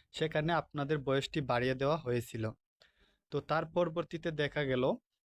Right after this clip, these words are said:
দুই হাজার চব্বিশ সালের জানুয়ারি মাসে যে নিয়োগটি প্রকাশিত হয়েছে এই নিয়োগে কিন্তু আপনাদের বয়সটি আর বাড়িয়ে দেওয়া হয় নাই। তো মূলত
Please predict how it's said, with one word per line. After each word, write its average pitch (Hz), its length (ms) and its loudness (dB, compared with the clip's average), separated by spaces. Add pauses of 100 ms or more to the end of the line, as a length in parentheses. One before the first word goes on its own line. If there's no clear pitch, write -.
(240)
দুই 139 200 0
হাজার 151 300 0
চব্বিশ 147 380 -2
সালের 156 400 2
জানুয়ারি 143 400 2
মাসে 143 260 -2
যে 147 140 2
নিয়োগটি 139 380 0
প্রকাশিত 139 520 -2
হয়েছে 117 380 2 (760)
এই 147 140 0
নিয়োগে 147 320 2
কিন্তু 160 300 -4
আপনাদের 131 420 -2
বয়সটি 127 460 -2
আর 131 200 2
বাড়িয়ে 120 260 0
দেওয়া 117 240 0
হয় 117 180 -2
নাই। 190 140 0 (440)
তো - 120 -6
মূলত 170 340 2